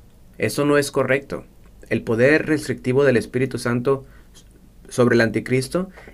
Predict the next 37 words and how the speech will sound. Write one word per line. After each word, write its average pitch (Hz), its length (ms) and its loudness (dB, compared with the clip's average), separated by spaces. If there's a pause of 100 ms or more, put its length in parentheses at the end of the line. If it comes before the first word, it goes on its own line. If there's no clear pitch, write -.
y 117 120 2
el 117 80 4
mal 127 280 4
son 147 220 -4
quitados 139 420 2
del 127 140 0
camino 123 280 0
en 139 80 -2
el 113 140 0
rapto, 104 420 0 (260)
pero 117 180 6
el 117 80 4
Espíritu 151 480 -2
no 127 200 0
es 127 160 -4
quitado 123 460 2
fuera 120 340 0
del 113 140 2
mundo. 101 400 -2 (340)
Y - 60 -4
mira, 135 220 4
tenemos 139 440 0
el 117 160 2
libro 127 280 4
de, 107 360 4 (120)
de 104 340 2
la 101 120 -2
carta 110 220 2
de 123 100 6
Segunda 117 300 2
Tesalonicenses, 110 1040 -2
capítulo 107 400 -2
dos, 110 160 4
versículo 110 480 -4
siete, 123 360 -2
que 92 100 -4
dice, 98 320 -6